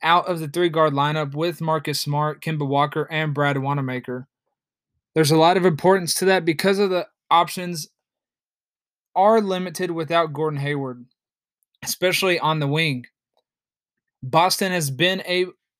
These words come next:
everywhere on defense for the latter part of the second quarter. Jason Tat-, Tatum's passing has drastically improved this season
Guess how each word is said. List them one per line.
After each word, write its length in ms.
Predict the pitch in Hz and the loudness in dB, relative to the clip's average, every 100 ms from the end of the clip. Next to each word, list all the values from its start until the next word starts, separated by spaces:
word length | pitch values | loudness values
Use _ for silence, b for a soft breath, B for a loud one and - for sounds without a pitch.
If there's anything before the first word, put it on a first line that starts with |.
| _ | _
everywhere 500 | 185 185 180 175 175 | 0 2 2 4 2
on 160 | 160 151 | 2 0
defense 440 | 147 143 151 143 | 0 -2 -6 -6
for 280 | - 151 147 | -4 -2 -2
the 140 | 139 143 | -2 0
latter 260 | 156 165 | 2 0
part 400 | 147 - 151 151 _ _ _ | -2 2 2 0 _ _ _
of 400 | 185 196 202 165 _ _ _ _ _ _ _ | -2 0 0 -4 _ _ _ _ _ _ _
the 100 | 175 | -4
second 360 | 160 185 165 151 | 0 0 0 -4
quarter. 440 | 175 170 175 156 - _ | -2 0 0 -4 -10 _
Jason 340 | 147 165 151 151 | -2 -2 -2 -2
Tat-, 320 | 170 170 170 160 | -2 -2 -4 -10
Tatum's 380 | 165 160 156 143 | -4 -2 -4 -2
passing 680 | 160 160 156 170 165 147 _ _ | 0 0 -2 -8 -8 -12 _ _
has 180 | 147 127 | -8 -2
drastically 560 | 147 170 156 143 151 143 | 0 0 -2 -6 -4 -4
improved 420 | 131 - 170 151 | -4 -2 -2 -2
this 180 | 156 - | -6 -2
season 520 | 156 151 147 147 | -2 -2 -4 -6